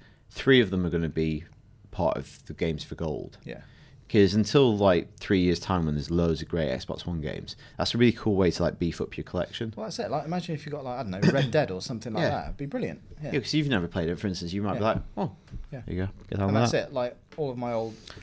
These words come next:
Speaker 2: uh, gen consoles are all packed away.
Speaker 1: So, yeah, maybe, Sam, as the Joker says, it's all part of the plan.
Speaker 2: Uh, last email from James Isles. Uh, on last week's pod, a listener wrote in asking about audiobooks, so I thought I'd share some recommendations. Uh, he says, Paddle Your Own Canoe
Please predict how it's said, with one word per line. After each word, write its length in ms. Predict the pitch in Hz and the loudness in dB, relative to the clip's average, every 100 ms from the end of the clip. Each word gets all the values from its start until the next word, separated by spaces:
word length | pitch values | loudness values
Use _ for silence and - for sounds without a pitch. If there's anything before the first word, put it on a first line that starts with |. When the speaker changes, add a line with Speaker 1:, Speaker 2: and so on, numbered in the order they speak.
| - 123 | -16 -12
Speaker 2:
uh, 160 | 107 | -10
gen 260 | 101 113 104 | -8 -6 -6
consoles 440 | 107 104 107 101 | -6 -8 -8 -10
are 80 | 110 | -8
all 140 | 104 95 | -10 -12
packed 240 | - 117 - | -14 -16 -10
away. 160 | 127 | -6
Speaker 1:
So, 280 | - - 117 | 0 6 8
yeah, 280 | 113 143 123 | 8 8 6
maybe, 280 | 110 135 123 | 6 6 8
Sam, 300 | - 117 120 | 8 8 8
as 200 | - 95 | 6 2
the 60 | 98 | 6
Joker 260 | 110 104 101 | 6 6 4
says, 220 | 107 98 | 4 2
it's 140 | - | 2
all 120 | 101 90 | 2 4
part 200 | 101 64 | 4 4
of 60 | |
the 60 | 90 | 2
plan. 320 | - 104 98 - - - - - - - - - | 2 2 0 -6 -16 -20 -20 -20 -14 -14 -10 0
Speaker 2:
Uh, 720 | 151 151 151 151 156 151 156 | 4 4 4 4 4 2 4
last 320 | 180 196 - | 4 4 4
email 240 | 170 156 143 | 4 4 2
from 200 | 156 139 | 0 0
James 460 | 151 143 139 135 - | 2 4 2 -2 0
Isles. 600 | 151 165 196 226 226 - | 4 4 4 0 -4 -8
Uh, 580 | - 139 127 127 127 123 170 | -6 -4 -2 -2 -4 -6 -4
on 120 | 160 | 2
last 200 | 196 - | 2 0
week's 160 | 139 | -6
pod, 280 | - - 147 156 | -6 0 0 0
a 80 | |
listener 400 | 139 156 160 151 | 0 0 0 -2
wrote 300 | 131 135 127 143 | 2 0 0 -2
in 240 | 135 131 | -4 -4
asking 420 | - 123 117 135 | -6 -8 -6 -6
about 260 | 120 120 - | -4 -4 -4
audiobooks, 920 | 170 180 131 110 104 104 - - - | -2 2 4 2 -2 -6 -6 -10 -8
so 380 | - 135 120 120 | -8 -4 -4 -4
I 40 | 117 | -6
thought 180 | - 131 | -6 -6
I'd 80 | |
share 220 | - 123 104 | -6 -6 -6
some 180 | 127 | -6
recommendations. 880 | 113 120 110 120 113 - 80 80 - - | -6 -6 -4 -2 -4 -6 -10 -10 -14 -14
Uh, 600 | 110 101 98 98 95 92 | -12 -8 -8 -8 -8 -10
he 140 | 117 | -10
says, 320 | 107 104 87 - | -10 -10 -12 -14
Paddle 340 | - 175 160 | -10 -6 -4
Your 200 | 120 113 | -2 -4
Own 180 | 123 120 | -4 -8
Canoe 320 | - 110 92 | -8 -8 -10